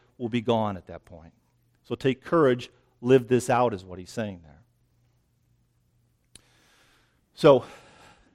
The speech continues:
here, we might, we might still stay on this verse today, so that's all right.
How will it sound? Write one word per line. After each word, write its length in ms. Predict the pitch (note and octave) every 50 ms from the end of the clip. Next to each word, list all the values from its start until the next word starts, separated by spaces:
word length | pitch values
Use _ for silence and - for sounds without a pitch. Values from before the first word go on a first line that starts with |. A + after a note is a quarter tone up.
| _ _
here, 280 | _ - C#3+ D#3 - - - A2+ A#2 G#2+ - - - _ _ _ _ _ _ _ _ _ _ _ _ _ _ _ _ _ _ _ _ _ _ _ _ _ _ _ _ _ _ _ _ _ _ _ _ _ _ _ _ _ _ _ _ _ _ _ _ _ _ _ _ _ _ _ _ _ _ _ _ _ _ _ _ _ _ _ _ _ _ _
we 60 | A2+
might, 260 | A2+ B2+ B2 A#2 G#2+ - _ _ - C3
we 100 | B2 A#2
might 180 | - C3 C3+ -
still 180 | - - C3 A#2
stay 220 | - - C3 A#2+
on 80 | A2 A2
this 140 | A2 G2
verse 320 | G2 - A2 A2 G2+ - -
today, 300 | - F#2+ E2 D#2+ D2 D2
so 240 | - - - F2+ F#2
that's 180 | G2 - - A2
all 80 | F#2
right. 240 | F2 E2+ D#2 D2 -